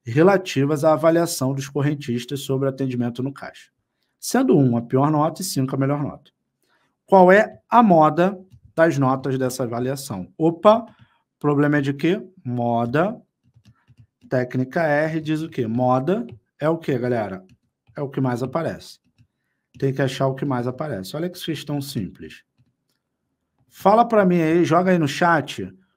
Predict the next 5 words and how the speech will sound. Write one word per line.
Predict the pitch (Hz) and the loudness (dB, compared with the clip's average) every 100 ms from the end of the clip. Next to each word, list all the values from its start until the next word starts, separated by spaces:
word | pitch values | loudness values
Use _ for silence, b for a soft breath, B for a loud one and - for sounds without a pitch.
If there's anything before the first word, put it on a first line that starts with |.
| _ _ _ _ | _ _ _ _
qual | 180 208 226 | 6 8 8
é | 147 147 202 - _ _ _ - | 6 4 2 -8 _ _ _ -4
a | 156 | 0
resposta | 180 190 - 139 135 139 | 2 0 -2 -2 -2 -2
dessa? | 175 113 92 - 113 | -4 -4 -8 -14 -20